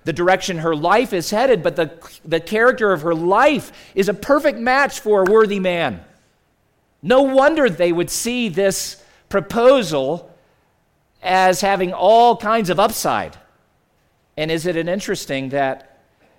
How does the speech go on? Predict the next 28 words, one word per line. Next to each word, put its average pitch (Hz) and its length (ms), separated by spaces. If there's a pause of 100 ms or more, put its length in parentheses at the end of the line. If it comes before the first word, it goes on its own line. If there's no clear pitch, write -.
(240)
God 156 260
doesn't 151 260
tell 156 180
us 143 120
anything 156 440
about 127 260
their 123 160
physical 160 640
appearance? 120 720 (1600)
Doesn't 147 280
tell 165 200
us 156 140
anything, 170 760 (420)
uh, 135 460
about, 147 640 (1120)
you 147 100
know, 139 80
the 131 100
family 156 400
backgrounds 147 1080
or, 120 520
you 135 140
know, 120 160
the 113 360 (920)
hobbies 147 520
that 139 120
they 139 120
might 135 320